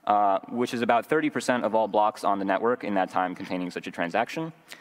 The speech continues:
We also saw twenty-one trillion total Gwei bid in the network for the gas to pay for these transactions, which, uh, paid for nine hundred eighty-nine billion gas, or sorry, bid nine hundred eighty-nine billion gas. The transaction could potentially use less than it bid.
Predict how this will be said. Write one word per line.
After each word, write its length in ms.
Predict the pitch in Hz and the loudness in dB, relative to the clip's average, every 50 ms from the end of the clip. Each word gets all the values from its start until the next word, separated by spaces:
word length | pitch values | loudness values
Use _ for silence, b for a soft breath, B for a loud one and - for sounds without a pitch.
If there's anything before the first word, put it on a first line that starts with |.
| B B B B B B | B B B B B B
We 100 | B 139 | B 0
also 160 | 156 156 - | 0 0 0
saw 220 | 147 - 156 143 127 | -2 2 2 2 2
twenty-one 500 | - - 156 156 156 156 156 147 143 135 | 2 0 0 0 2 2 2 2 2 0
trillion 480 | - - 143 135 135 135 131 127 131 | 0 0 2 2 2 2 2 2 2
total 300 | 120 - 131 123 123 113 | 2 2 2 2 2 2
Gwei 400 | 101 110 110 110 120 143 160 160 - - - - | 2 2 2 2 2 0 -2 -6 -10 -10 -4 0
bid 180 | - 113 113 | 0 2 2
in 140 | 107 - 104 | 0 0 0
the 60 | 101 | 0
network 520 | 98 98 - - 143 156 160 - - - - | 2 2 2 0 0 -2 -4 -6 -12 -20 -14
for 300 | - - 120 120 110 101 | -4 0 2 2 2 0
the 80 | 101 | 0
gas 380 | 85 95 92 110 131 - - - | 0 0 2 2 0 -2 -4 -8
to 100 | - 107 | -6 -4
pay 140 | - 113 107 | -2 -2 -2
for 100 | - 107 | -2 -2
these 180 | 92 101 95 | -6 -6 -6
transactions, 720 | - - 98 90 92 95 98 98 - - 147 151 147 - - B B B B B B B | -4 -2 -2 0 0 0 0 0 -2 -4 -4 -4 -4 -6 -8 B B B B B B B
which, 300 | B 123 123 - - 131 | B -2 -2 0 0 0
uh, 100 | 127 120 | 0 0
paid 240 | - - 175 180 - | 0 -2 -4 -2 -2
for 120 | - 147 | 0 2
nine 220 | 135 131 127 131 | 2 2 2 2
hundred 180 | 135 131 131 120 | 0 0 0 0
eighty-nine 460 | 101 117 120 117 113 113 107 107 104 95 92 | 0 0 0 2 2 2 2 0 -2 -2 0
billion 320 | 131 135 135 131 123 107 | 0 0 2 0 0 2
gas, 480 | 98 95 90 90 92 - - - - - | 2 2 2 2 0 -2 -4 -8 -6 -2
or 120 | - 117 107 | -2 0 2
sorry, 280 | - 120 104 92 82 82 - 107 | 2 2 2 0 -2 -4 -6 -2
bid 300 | - 151 151 147 131 110 | 0 2 2 2 0 0
nine 240 | 95 107 104 107 107 | 0 0 0 0 0
hundred 160 | 107 104 101 | 0 -2 0
eighty-nine 380 | 101 98 95 95 95 92 90 90 | 0 0 0 0 0 0 0 0
billion 260 | 87 92 87 85 85 87 | -2 -2 -2 -2 -2 -2
gas. 400 | 85 82 85 98 - - - - | 0 0 0 0 -2 -6 -10 -10
The 120 | - 98 | -10 -8
transaction 520 | - - 90 92 92 92 90 - - 95 90 | -6 -6 -4 0 0 -2 -2 -2 -6 -8 -8
could 160 | - - 90 | -8 -10 -12
potentially 360 | - - - 101 - - 87 90 | -8 -6 -6 -6 -6 -8 -12 -12
use 160 | 87 90 - | -10 -6 -2
less 220 | 95 90 - - | -2 -2 -2 -4
than 100 | - 87 | -8 -10
it 120 | 82 - - | -8 -2 0
bid. 240 | 143 170 165 156 | 0 0 0 -4